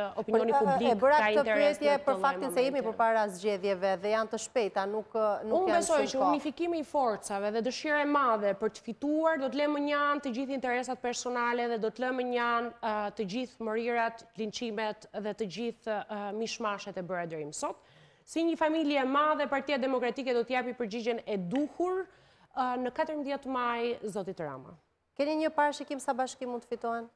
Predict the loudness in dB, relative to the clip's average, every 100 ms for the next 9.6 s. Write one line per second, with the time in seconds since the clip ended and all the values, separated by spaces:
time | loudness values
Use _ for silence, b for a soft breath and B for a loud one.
0 | _ _ _ b b b b -4 -4 -4
1 | -2 -2 -2 -4 -4 -6 -6 -12 -4 -2
2 | -2 -2 0 0 0 -2 -2 -2 -4 -4
3 | -6 -6 -2 0 2 0 -2 -2 -2 0
4 | 0 -2 -4 -2 0 0 0 -2 -2 -2
5 | -2 -2 -4 0 0 0 -2 0 0 -2
6 | -2 -2 0 0 0 0 0 2 0 -2
7 | -8 -2 0 0 0 2 2 0 -2 -4
8 | 0 2 2 -2 -2 -2 -2 -2 -2 -2
9 | -2 -4 -2 0 2